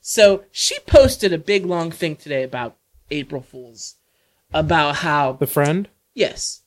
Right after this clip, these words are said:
Speaker 1: She said, "So many people, so many women like to post the fake pregnancy posts." You know, she's like, where they
Speaker 2: Yeah.
Speaker 1: pretend to be pregnant and freak everybody out, and they go, "Ha, ha, April Fools." She's like,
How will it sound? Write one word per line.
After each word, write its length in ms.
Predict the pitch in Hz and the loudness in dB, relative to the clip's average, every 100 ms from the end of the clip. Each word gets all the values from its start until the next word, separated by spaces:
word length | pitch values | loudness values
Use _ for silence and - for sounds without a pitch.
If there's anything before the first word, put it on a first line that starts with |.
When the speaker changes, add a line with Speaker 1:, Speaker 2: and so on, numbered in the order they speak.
| _ | _
Speaker 1:
She 240 | - 226 | -10 -8
said, 340 | 208 220 185 165 | -6 0 0 0
"So 320 | - 233 254 | -4 -2 -2
many 300 | 269 285 285 - - | -4 -6 -10 -18 -10
people, 640 | 233 214 208 190 185 180 - | -8 -8 -8 -10 -10 -16 -14
so 180 | - | -8
many 180 | 208 220 | -6 -8
women 580 | 196 180 190 165 151 156 _ _ _ | -10 -6 -4 -4 -6 -12 _ _ _
like 280 | 165 170 - | 2 2 2
to 80 | 160 | -8
post 580 | - 180 151 - - 151 | -2 0 0 -4 -10 -8
the 100 | 123 | -8
fake 680 | - - 196 190 202 - - - | -10 -6 0 2 0 -8 -20 -6
pregnancy 640 | - 165 156 147 127 131 | -2 -2 -4 -8 -10 -14
posts." 800 | 120 120 78 - - - - - - _ _ _ _ _ - - _ _ | -10 -8 -8 -12 -16 -14 -14 -16 -20 _ _ _ _ _ -20 -20 _ _
You 100 | 147 | -8
know, 260 | 147 131 131 | -4 -4 -4
she's 240 | - 151 | -6 -2
like, 80 | 147 | 4
where 120 | 151 | 6
they 100 | 165 | 6
Speaker 2:
Yeah. 60 | 135 | 2
Speaker 1:
pretend 420 | 185 - 196 190 | 2 4 4 4
to 40 | |
be 120 | 180 185 | 0 -2
pregnant 440 | - 170 170 170 | 4 4 4 -2
and 80 | 143 | -6
freak 260 | 170 160 | -4 -4
everybody 240 | 165 160 160 | -4 -4 -4
out, 40 | 151 | -6
and 80 | |
they 40 | 175 | -4
go, 160 | 240 | -4
"Ha, 80 | - | -6
ha, 340 | 508 494 - 453 | -8 -14 -10 -8
April 260 | 403 392 427 | -8 -8 -12
Fools." 300 | - 349 339 | -12 -14 -12
She's 180 | 233 | -12
like, 120 | 196 | -12